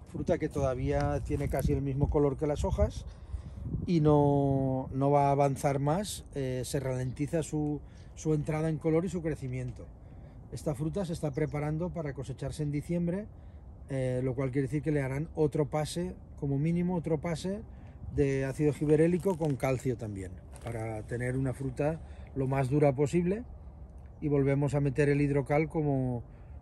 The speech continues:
como producto de, de dureza y de firmeza de, de la fruta, e incluso,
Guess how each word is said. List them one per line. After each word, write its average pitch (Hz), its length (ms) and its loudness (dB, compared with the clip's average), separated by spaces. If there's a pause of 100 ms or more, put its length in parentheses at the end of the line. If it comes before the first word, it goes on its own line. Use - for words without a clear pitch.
(100)
como 139 240 2
producto 139 580 4
de, 135 380 4
de 127 160 -2
dureza 135 500 0
y 165 60 0
de 147 140 2
firmeza 131 580 -2
de, 127 400 -2 (440)
de 143 120 6
la 135 80 4
fruta, 160 580 0
e 135 220 0
incluso, 131 580 -2